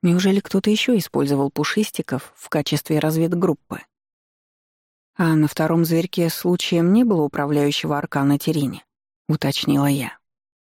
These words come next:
«Нет, но он явно считал себя хозяином туннеля», — хмыкнул менталист. «Вначале я не обратил на это внимания.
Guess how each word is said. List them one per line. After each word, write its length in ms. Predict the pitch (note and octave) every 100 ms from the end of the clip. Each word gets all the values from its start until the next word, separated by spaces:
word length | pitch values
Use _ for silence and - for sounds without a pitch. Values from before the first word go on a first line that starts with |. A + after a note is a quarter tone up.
| _ _ _ _ _ _ _ -
«Нет, 560 | E3+ E3+ C3+ - - -
но 240 | D#3 D3+
он 100 | D#3
явно 380 | D#3+ E3+ F3+ E3+
считал 380 | D#3+ D3+ D3+ D#3
себя 240 | D#3 C#3+
хозяином 680 | C#3 C#3+ D3+ D3+ D3 C#3+ C#3+
туннеля», — 540 | - D3+ C#3+ C3 - _ _ _ -
хмыкнул 500 | - D3 C3 C#3+ C#3
менталист. 640 | C#3 C#3+ C#3 C3 - - _ _ _ _ _ _ _ _ _ _ _ -
«Вначале 520 | D3 D3+ G3+ G#3+ G#3
я 160 | F3+ F#3+
не 140 | G3+
обратил 420 | F#3+ F#3 F3 C#3
на 160 | C3 C3
это 140 | C3+
внимания. 640 | C#3 C#3 C3 B2+ B2+ E3+